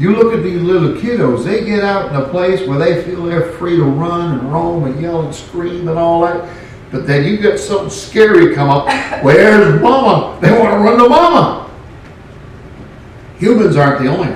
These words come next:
creatures that do that. When the hawk flies over, the chickens out there, you know, Mama chicken,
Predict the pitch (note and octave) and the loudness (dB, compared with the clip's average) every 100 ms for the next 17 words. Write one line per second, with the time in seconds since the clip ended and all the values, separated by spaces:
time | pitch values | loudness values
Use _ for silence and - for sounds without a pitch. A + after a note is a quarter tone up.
0 | - C3+ A#2 A2+ B2+ - - - - - | -6 -8 -6 -10 -10 -8 -6 -8 -10 -16
1 | - - - - - - - - - - | -18 -20 -20 -20 -20 -20 -20 -20 -20 -20
2 | - - - - - - - - - - | -20 -20 -20 -20 -20 -20 -20 -20 -20 -20
3 | - - A3 - G#3+ D#3+ D#3+ D#3+ D3+ C#3+ | -18 -12 -10 -8 0 4 4 2 0 0
4 | C3+ B2 D3 C#3 B2 G#2+ - - - - | 2 0 0 0 0 -4 -10 -18 -20 -20
5 | - - - - - - - - - - | -20 -20 -20 -20 -20 -20 -20 -20 -20 -20
6 | - - - - - - - D#3 D3+ B2+ | -20 -20 -20 -20 -18 -18 -10 -6 -4 -6
7 | A2+ A#2+ A#2 - - A2 G2+ G2+ G#2+ - | -6 -6 -6 -8 -8 -8 -8 -10 -12 -12
8 | - - - - - - - - A#2 A#2+ | -16 -20 -20 -20 -20 -20 -18 -10 -8 -6
9 | A#2+ - C3 C3 B2+ C#3+ | -6 -6 -6 -6 -8 -10